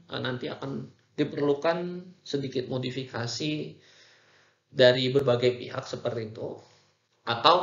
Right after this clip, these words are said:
mungkin ada objek-objek lain yang mungkin bisa terutang biaya meterai. Nah,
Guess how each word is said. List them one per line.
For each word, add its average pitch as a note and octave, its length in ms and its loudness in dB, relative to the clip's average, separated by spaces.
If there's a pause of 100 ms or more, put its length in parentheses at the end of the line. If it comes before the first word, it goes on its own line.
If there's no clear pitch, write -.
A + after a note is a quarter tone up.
mungkin F3+ 320 0
ada F3 320 2
objek-objek C3+ 560 -2
lain B2 720 0
yang C3+ 240 -2
mungkin C3+ 400 -4
bisa A#2+ 240 -6
terutang C3 400 -6
biaya A2+ 160 -4
meterai. A2 560 -10
Nah, - 140 -16